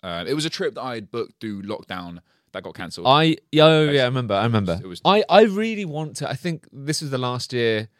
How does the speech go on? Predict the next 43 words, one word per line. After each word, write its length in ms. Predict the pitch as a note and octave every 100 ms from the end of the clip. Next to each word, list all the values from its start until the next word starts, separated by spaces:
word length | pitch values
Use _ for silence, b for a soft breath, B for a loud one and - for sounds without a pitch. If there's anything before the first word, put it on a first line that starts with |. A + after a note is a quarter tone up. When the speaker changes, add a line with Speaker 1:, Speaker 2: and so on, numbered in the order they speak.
| b b b b _ _ _ -
Speaker 2:
it, 580 | F#2 A#2+ - F2+ -
like, 340 | - G#2 - - - _
that 120 | - F#2
I'm 120 | G#2+
gonna 120 | G2+
spend 580 | - G#2+ G2+ G2+ - - _ _ _ _ _ _ _ _ _ -
at 220 | - F#2 D#2
home. 320 | G#2+ G#2 A2
Speaker 1:
Winter 140 | C3+
Speaker 2:
I 20 | C3
wa-, 140 | C#3+
Speaker 1:
time 80 | C#3
Speaker 2:
I'm 60 |
gonna 100 | C#3+
Speaker 1:
everywhere. 20 | C#3+
Speaker 2:
go 180 | C#3 A#2+
away. 180 | A#2 G#2+
I'm 60 |
Speaker 1:
Why 80 | C#3+
Speaker 2:
gonna 80 | G#3
go 60 |
Speaker 1:
do 60 | G#2+
Speaker 2:
away 60 | G#2
Speaker 1:
we, 40 |
Speaker 2:
next 120 | G2 A#2+
Speaker 1:
why 160 | D3+
that, 180 | G#3 -
why 300 | B2+ E3+ G#3
do, 240 | E3 E3 E3+ B2
why 220 | A2+ F3
does 140 | F3+
everyone 200 | E3+ E3
go 80 | D3
away 240 | C#3 C#3 B2+
in 140 | A#2+
summer? 280 | A#2 A2 F2
I 80 | F2
don't 220 | G2+ C#3+
understand 480 | A#2 A2+ B2 A#2+ G2+
it. 140 | D#2 - b b -
It's 160 | A#2+
like 220 | C3 A#2+ - -
London 600 | A#2 F3 G3+ F#2 D#2+ B2